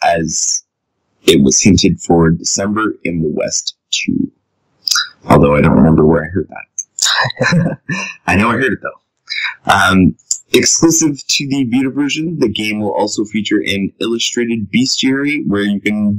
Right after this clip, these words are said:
browse through images of characters and monsters. So expect La Mulana E X on the Japanese store on the seventeenth, and we'll have to wait and see about that Western release date.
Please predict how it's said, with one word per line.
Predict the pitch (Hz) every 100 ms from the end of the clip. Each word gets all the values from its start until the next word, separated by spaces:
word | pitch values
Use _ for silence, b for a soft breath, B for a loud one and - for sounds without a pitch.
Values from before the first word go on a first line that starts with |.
| 104
browse | 131 151 165 -
through | - 123 -
images | 110 117 117 113 -
of | 104 104 -
characters | 69 67 - 73 - -
and | 71 67
monsters. | 50 50 - - - - - - _ _ B B B _ _
So | - -
expect | 101 - - 117 110
La | 104 104 110
Mulana | 123 120 117 117 -
E | 110 117
X | 135 - 101
on | 95
the | 92
Japanese | 92 82 92 90 -
store | 104
on | 101
the | 98
seventeenth, | - 110 104 - 160 180 _ -
and | 113 113
we'll | 104 101
have | -
to | -
wait | 85 80
and | 78
see | 101 - 139 143
about | - 92 85 -
that | 71 -
Western | - - - - 69
release | 65 73 - -
date. | - 50